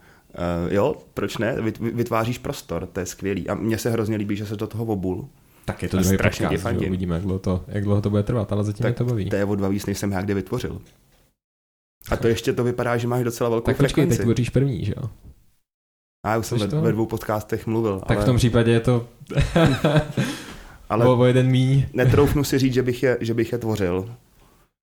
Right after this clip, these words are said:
Speaker 2: Tak když tam seš, tak jak je tvoříš. A to záleží, jak se na to díváš, jasně.
Speaker 1: Rozhodně jsem tam byl ten pasažér, ale nebyl jsem řidič toho auta. Můžeš si sednout do auta a pořád někdo musí víst.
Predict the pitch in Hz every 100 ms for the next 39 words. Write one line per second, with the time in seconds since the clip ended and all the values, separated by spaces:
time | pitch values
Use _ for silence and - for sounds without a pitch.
0 | - 92 - 101 92 95 - 90 95 101
1 | - 95 - - - 104 107 104 98 101
2 | 101 101 104 101 101 98 - 104 - 110
3 | - - - - - - - 113 98 113
4 | 113 104 98 107 107 104 104 104 110 101
5 | 98 107 98 90 - 92 95 92 92 92
6 | 95 92 90 87 95 92 85 85 - -
7 | _ _ _ _ - 95 101 110 101 92
8 | 98 95 92 92 92 90 - 98 98 90
9 | 92 92 92 87 90 82 78 -